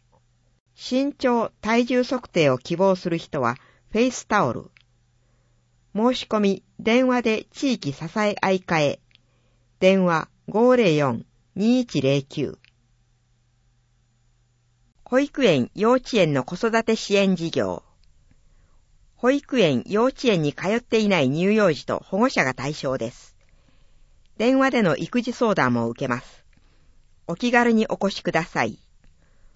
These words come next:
お問い合わせは、最寄りの保育園、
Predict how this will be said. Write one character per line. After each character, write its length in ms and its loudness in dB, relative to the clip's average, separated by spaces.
お 120 -6
問 180 2
い 80 4
合 60 2
わ 100 0
せ 140 -2
は、 240 -2
最 160 2
寄 100 2
り 100 4
の 140 2
保 180 -2
育 280 -2
園、 260 0